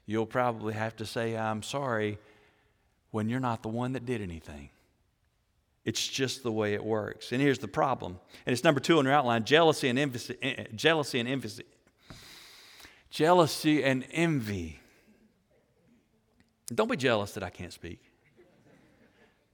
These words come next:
Jealousy and envy will destroy us from the inside out. It's a root that takes place in our lives and destroys us from the inside out. It's what was happening to the brothers, and you'll see as we go through this story,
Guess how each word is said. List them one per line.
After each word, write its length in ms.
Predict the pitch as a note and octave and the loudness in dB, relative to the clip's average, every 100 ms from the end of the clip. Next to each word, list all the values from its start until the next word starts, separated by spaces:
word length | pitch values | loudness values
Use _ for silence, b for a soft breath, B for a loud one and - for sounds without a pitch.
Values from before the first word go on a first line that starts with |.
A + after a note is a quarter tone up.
| _ - | _ -2
Jealousy 480 | G#2 D#3+ D3 - A#2+ | 8 10 10 6 0
and 80 | |
envy 260 | B2 A#2+ G#2 | 0 -2 -2
will 200 | F#2 G2 | -4 -6
destroy 760 | E2+ F#2 - - B2 B2+ A2+ G#2 | -6 -8 -8 -6 -2 0 2 0
us 280 | G2+ G2 | -2 -6
from 260 | - G#2 F#2 | -10 -10 -8
the 100 | F#2 | -10
inside 520 | G2 F#2 - E2+ E2+ | -12 -14 -10 -10 -10
out. 400 | D2+ - - - - _ _ _ _ _ | -12 -16 -20 -20 -20 _ _ _ _ _
It's 240 | A2 G2+ - | -14 -12 -10
a 100 | E2+ D#2 F2 | -10 -12 -4
root 520 | A2+ C#3+ A2 - - - b b | 4 6 4 -2 -14 -18 b b
that 180 | G2 - | -8 -8
takes 280 | - A#2+ - | -2 -2 -2
place 540 | - C#3+ A#2+ G#2 - | -4 2 2 0 -6
in 140 | A#2+ G#2+ | -6 -2
our 180 | G2+ | 0
lives 480 | G2 G#2 G2 F2+ F2+ | 2 2 2 0 -4
and 80 | F#2 | -10
destroys 520 | F2 - - G2+ F#2 | -12 -10 -4 -2 -2
us 100 | G2 | -8
from 180 | - F#2+ | -10 -12
the 80 | F#2 | -10
inside 400 | G2 F#2 - F#2+ | -10 -8 -4 -2
out. 140 | F#2 B B | -2 B B
It's 220 | - G2+ - | -6 -4 2
what 140 | A#2+ | 2
was 160 | A2 - | 0 2
happening 540 | C3 B2+ - A2+ G#2 B B - | 6 6 2 -4 -4 B B 0
to 100 | G#2+ | 0
the 100 | F#2+ | 2
brothers, 500 | A2+ A#2+ A2 G#2+ A2 | 8 8 8 2 0
and 120 | G#2+ | 2
you'll 180 | A2+ A2+ | 2 2
see 360 | - D3 C3 | 2 4 6
as 140 | A2+ G#2 | 4 2
we 80 | |
go 140 | A#2 A#2+ | 2 2
through 160 | A#2+ | 2
this 180 | G#2+ A2 | -2 -4
story, 340 | - B2 A#2+ | -2 2 2